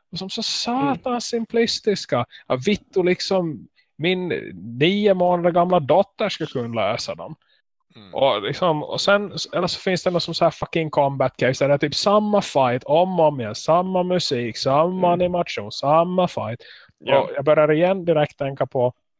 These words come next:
Speaker 1: de här typ tidigare Mario-spelen liksom har kommit till, som till
Speaker 2: Mm.
Speaker 1: Wii U och shit. Och där hade de
Speaker 2: Mm.
Speaker 1: ju där liksom, det var en stor Mario-karta,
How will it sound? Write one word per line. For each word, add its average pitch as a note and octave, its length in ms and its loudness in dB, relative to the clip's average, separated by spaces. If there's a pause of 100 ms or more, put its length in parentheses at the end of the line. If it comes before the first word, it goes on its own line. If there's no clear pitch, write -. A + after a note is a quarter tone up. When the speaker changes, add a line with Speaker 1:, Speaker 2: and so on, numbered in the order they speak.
(440)
Speaker 1:
de A#2 100 -6
här C3 120 0 (200)
typ B2+ 200 -6
tidigare B2 480 0
Mario-spelen A2 960 -4
liksom G#2+ 220 -10
har A2 60 -6
kommit A2+ 280 -8
till, G#2+ 240 -8
som A2 160 -12
till C3 100 -8
Speaker 2:
Mm. A2+ 120 -4
Speaker 1:
Wii G#2+ 240 -4
U F#2 120 -4
och B2+ 100 -8
shit. - 220 -8 (640)
Och C#3+ 80 0
där F3+ 160 6
hade F3+ 180 0
de D3 120 2
Speaker 2:
Mm. F3+ 120 2
Speaker 1:
ju D3 60 4
där G#2+ 200 2
liksom, A#2 300 -6
det B2 60 -4
var B2 160 0
en A#2+ 60 -4
stor G3 240 -2
Mario-karta, A#2 800 2